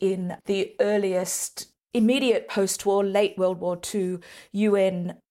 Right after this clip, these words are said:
movements in population, but also in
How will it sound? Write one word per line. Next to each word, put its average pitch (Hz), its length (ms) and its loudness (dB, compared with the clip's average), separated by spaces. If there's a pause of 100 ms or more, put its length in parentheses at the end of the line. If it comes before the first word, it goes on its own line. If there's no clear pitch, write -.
(180)
movements 214 720 0 (160)
in 180 480 0
population, 185 720 -4 (200)
but 196 100 0
also 196 320 2
in 175 240 -4